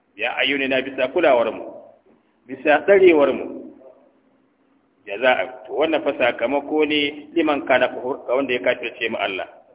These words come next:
Haka ya musu wancan sakamako gabaki ɗaya duniya, ruwa ya shanye ta. Ba abin da ya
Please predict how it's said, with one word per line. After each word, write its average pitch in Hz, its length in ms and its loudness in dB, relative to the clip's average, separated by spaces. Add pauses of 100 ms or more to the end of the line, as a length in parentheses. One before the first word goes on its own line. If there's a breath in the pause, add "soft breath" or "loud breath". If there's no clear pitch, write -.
(400)
Haka 117 240 -12
ya 147 120 2
musu 147 360 -10
wancan 123 360 -8
sakamako 123 520 -6
gabaki 123 440 -4
ɗaya 170 220 2
duniya, 151 400 -2 (560)
ruwa 131 200 2
ya 127 100 2
shanye 110 400 -4
ta. 87 120 -12 (800)
Ba 160 140 0
abin 170 440 -2
da 160 80 -2
ya 151 140 2